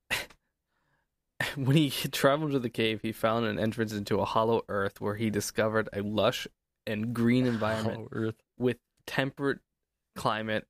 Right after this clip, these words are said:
Speaker 1: and shimmering rainbow city made of crystals. In the
Speaker 2: What?
Speaker 1: cave, he met a, a
Speaker 2: That's a, literally a fucking movie plot.
Speaker 1: Uh-huh,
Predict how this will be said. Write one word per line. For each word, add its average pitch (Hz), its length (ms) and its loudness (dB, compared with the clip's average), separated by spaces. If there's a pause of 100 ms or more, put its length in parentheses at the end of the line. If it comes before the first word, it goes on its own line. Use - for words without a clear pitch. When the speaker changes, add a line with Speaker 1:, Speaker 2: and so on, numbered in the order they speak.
(100)
Speaker 1:
and 107 200 -4
shimmering 139 520 2
rainbow 113 400 4
city 104 360 0
made 101 260 2
of 98 160 -4
crystals. - 600 -2
In 107 80 -4
the 104 80 -4
Speaker 2:
What? - 80 -12
Speaker 1:
cave, 139 340 -2
he 127 160 -2
met 110 400 2
a, 107 80 -12 (220)
a 107 200 -2 (720)
Speaker 2:
That's 165 200 -4
a, 214 40 2
literally 214 380 4
a 139 60 2
fucking 170 400 -2
movie 170 320 2
plot. 92 400 -4
Speaker 1:
Uh-huh, 170 240 -4